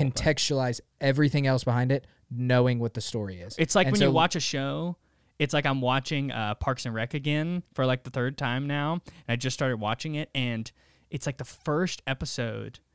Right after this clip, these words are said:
Speaker 1: and you see all
Speaker 2: It's
Speaker 1: these
Speaker 2: so much better
Speaker 1: characters.
Speaker 2: 'cause you know the characters.
Speaker 1: Right. It doesn't get worse.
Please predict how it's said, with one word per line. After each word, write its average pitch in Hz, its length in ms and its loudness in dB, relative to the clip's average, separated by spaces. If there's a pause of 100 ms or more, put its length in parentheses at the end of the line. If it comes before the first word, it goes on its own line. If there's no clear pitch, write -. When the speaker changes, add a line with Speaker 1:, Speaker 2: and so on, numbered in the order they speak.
(400)
Speaker 1:
and 123 340 2
you 123 100 -6
see - 280 -2
all 156 80 2
Speaker 2:
It's 147 80 2
Speaker 1:
these 135 60 2
Speaker 2:
so 151 140 4
much 147 200 4
better 139 200 6
Speaker 1:
characters. 127 160 2
Speaker 2:
'cause 113 40 0
you 120 100 0
know 113 280 4
the 107 100 -4
characters. - 580 -2
Speaker 1:
Right. 226 200 4
It 151 100 -2
doesn't 214 240 2
get 123 140 -6
worse. 139 560 0